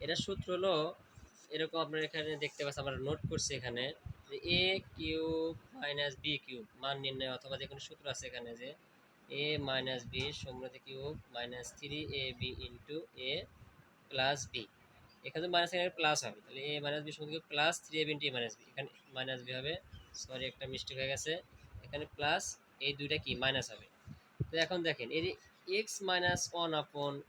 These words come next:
x এর মান আমরা পাচ্ছি কি ক নং থেকে বার করতে পারবো। ক নং অঙ্কে কি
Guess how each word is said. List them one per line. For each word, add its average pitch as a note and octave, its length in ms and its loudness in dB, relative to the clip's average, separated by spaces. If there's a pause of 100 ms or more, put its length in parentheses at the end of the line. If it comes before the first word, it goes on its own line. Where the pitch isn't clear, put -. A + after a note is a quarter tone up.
(420)
x - 20 -18 (960)
এর E3+ 140 0 (200)
মান C#3 260 4 (120)
আমরা B2+ 280 -2 (540)
পাচ্ছি C#3 240 -10 (180)
কি C#3+ 100 -8 (180)
ক - 20 -6 (220)
নং C#3 100 0 (100)
থেকে D3+ 240 -6
বার C3 160 0
করতে B2 260 -10
পারবো। A2+ 200 -10 (500)
ক - 20 -8 (160)
নং E3+ 100 0 (200)
অঙ্কে E3 240 -8
কি E3 60 -2